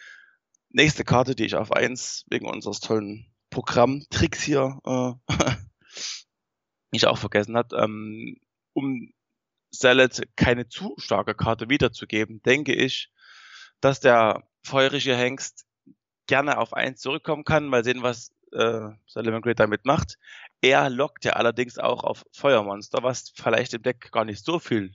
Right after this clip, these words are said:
nützen würde, außer dass es einfach weitere interne Extender, ähm, nutzen kann, nutzen könnte, aber zum Beispiel den Access Code Token O T K dann nicht mehr ermöglicht. Was das vielleicht sogar ein wenig ausbalancen würde,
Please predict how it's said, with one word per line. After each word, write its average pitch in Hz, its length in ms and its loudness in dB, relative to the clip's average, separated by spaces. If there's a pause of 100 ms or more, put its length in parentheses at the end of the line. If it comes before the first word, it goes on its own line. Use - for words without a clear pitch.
(120)
nützen 117 420 -8
würde, 104 260 4
außer 107 200 2
dass 104 160 -4
es - 100 -18
einfach 101 380 -2 (360)
weitere 107 520 4
interne 120 520 -2
Extender, 110 800 -4
ähm, - 260 -14 (640)
nutzen 123 300 -6
kann, 135 200 4
nutzen 113 320 -8
könnte, 127 400 0
aber 104 260 0
zum 104 240 -12
Beispiel 107 640 -2
den 104 340 -4
Access 107 320 -4
Code 104 240 -6
Token 107 240 -4
O 110 120 2
T 110 160 -4
K 110 340 4
dann 113 340 -4 (440)
nicht 127 320 2
mehr 107 100 2
ermöglicht. 104 840 -2 (720)
Was 139 240 2
das 147 180 -8
vielleicht 123 320 -2
sogar 113 220 -4
ein 113 100 -2
wenig 107 260 -6
ausbalancen 107 600 -6
würde, 120 100 -6